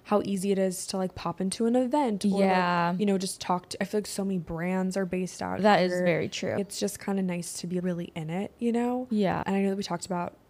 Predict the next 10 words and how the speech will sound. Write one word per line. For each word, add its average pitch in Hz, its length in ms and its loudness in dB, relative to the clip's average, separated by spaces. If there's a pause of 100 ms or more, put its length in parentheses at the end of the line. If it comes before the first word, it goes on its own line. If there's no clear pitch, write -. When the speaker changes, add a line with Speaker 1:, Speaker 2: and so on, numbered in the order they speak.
(240)
Speaker 1:
earlier 190 300 2
on 175 140 -2
my 180 120 -2
episode 175 540 -6
how 175 280 -4 (280)
it's 185 300 -2 (100)
almost 185 460 -2
like 180 320 -2
everyone 175 800 0
is, 170 520 -6